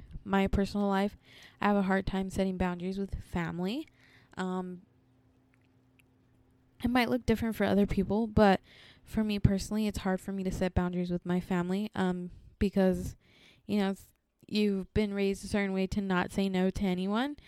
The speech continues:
And so it was kinda hard to unlearn that. But in the work that I do, I've been learning more about boundaries and things like that. And so it's important to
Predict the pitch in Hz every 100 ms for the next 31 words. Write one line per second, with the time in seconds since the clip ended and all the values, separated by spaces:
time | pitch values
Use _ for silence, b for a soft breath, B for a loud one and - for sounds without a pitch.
0 | B B B - 208 202 - 202 190 185
1 | - - 190 185 - 202 190 190 185 185
2 | - 202 - 185 185 170 180 185 233 262
3 | 226 - - 208 - 202 202 196 190 -
4 | 190 185 196 190 185 180 185 185 180 185
5 | 185 175 175 180 175 185 180 180 175 175
6 | 180 - B B B B 196 190 185 185
7 | 175 180 175 - 175 170 b b b -
8 | 220 226 220 208 220 - 220 220 220 -
9 | - 226 220